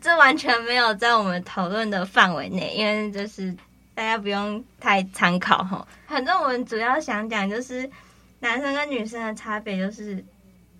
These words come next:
女生真的会想非常非常多，即使男生根本就没有那种想法，但女生还是会想到那边去。我觉得这是最不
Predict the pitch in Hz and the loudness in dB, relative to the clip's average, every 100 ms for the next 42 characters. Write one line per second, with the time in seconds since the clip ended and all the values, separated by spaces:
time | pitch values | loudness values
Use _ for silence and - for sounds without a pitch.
0 | - - 202 226 214 240 214 226 240 226 | -20 -10 -8 -6 -6 -4 -4 -4 -8 -6
1 | 160 190 220 233 226 196 190 196 151 147 | -6 -4 -4 -4 -2 -2 -2 -4 -8 -12
2 | 147 190 - - - 254 247 214 220 240 | -14 -16 -20 -20 -8 -4 -2 -2 -2 -6
3 | 226 247 233 185 220 208 160 190 180 180 | -4 -2 -2 -2 -4 -4 -2 0 0 -2
4 | 147 180 - 208 240 226 147 185 185 175 | -8 -8 -6 -6 -4 -6 -6 -4 -4 -4
5 | 170 190 196 - 160 165 170 - 180 - | -6 -6 -8 -10 -10 -10 -10 -10 -12 -14
6 | - _ _ - 214 220 233 240 233 208 | -20 _ _ -18 -10 -8 -8 -10 -10 -4
7 | 220 196 190 | -4 -4 -8